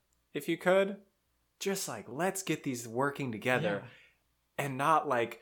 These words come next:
Speaker 1: "Shapers, go run into that tower and maybe find some crystals, if you can. And enchanters, just make 'em cool weapons."
Speaker 2: <laughs>
Speaker 1: No!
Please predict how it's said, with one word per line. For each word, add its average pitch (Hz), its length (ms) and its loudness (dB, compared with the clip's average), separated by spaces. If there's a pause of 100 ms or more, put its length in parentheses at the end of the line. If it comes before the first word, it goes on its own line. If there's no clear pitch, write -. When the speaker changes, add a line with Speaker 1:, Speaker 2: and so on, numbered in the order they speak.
(100)
Speaker 1:
"Shapers, 131 560 4
go 143 280 8
run 147 260 8
into 156 220 0
that 147 180 8
tower 139 440 8 (100)
and 113 320 0
maybe 135 340 6
find 127 340 4
some 120 160 -4
crystals, - 760 -6 (400)
if 117 200 0
you 107 120 -4
can. 101 420 -10 (580)
And 131 140 2
enchanters, 156 640 2
just 175 220 0
make 190 180 4
'em 175 120 2
cool 156 220 6
weapons." 127 680 4
Speaker 2:
<laughs> - 1160 -12
Speaker 1:
No! 240 600 12